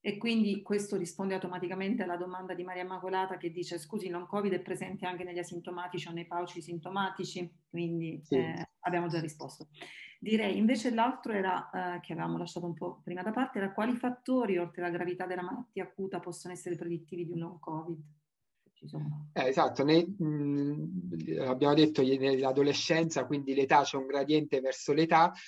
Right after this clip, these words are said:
Speaker 2: e, mm, c'è anche un link di molti colleghi, anche quello studio russo, con una, diciamo, eh, storia di pro-, di pa-, di malattie allergiche, di problematiche allergiche. C'è anche un link forte,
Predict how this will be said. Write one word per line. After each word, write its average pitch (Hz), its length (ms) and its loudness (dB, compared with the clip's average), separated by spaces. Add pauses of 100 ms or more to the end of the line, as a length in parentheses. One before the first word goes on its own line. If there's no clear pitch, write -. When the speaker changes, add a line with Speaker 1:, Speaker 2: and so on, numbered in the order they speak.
(240)
Speaker 2:
e, 139 400 10
mm, 135 240 -6
c'è - 160 4
anche 202 680 8
un 165 280 2
link 160 640 4
di 139 140 2
molti 160 640 2
colleghi, 156 840 2 (500)
anche 165 240 4
quello 170 200 6
studio 156 380 2
russo, 160 600 2
con 165 680 2
una, 143 380 0
diciamo, 147 500 2 (160)
eh, 139 400 2
storia 156 680 8 (180)
di 147 120 2
pro-, 151 280 4
di 151 180 0
pa-, 156 200 0
di 143 160 -2
malattie 143 400 4
allergiche, 127 540 2
di 127 100 0
problematiche 143 680 4
allergiche. 123 760 -2
C'è - 160 0
anche 147 220 2
un 147 80 6
link 143 340 2
forte, 127 540 2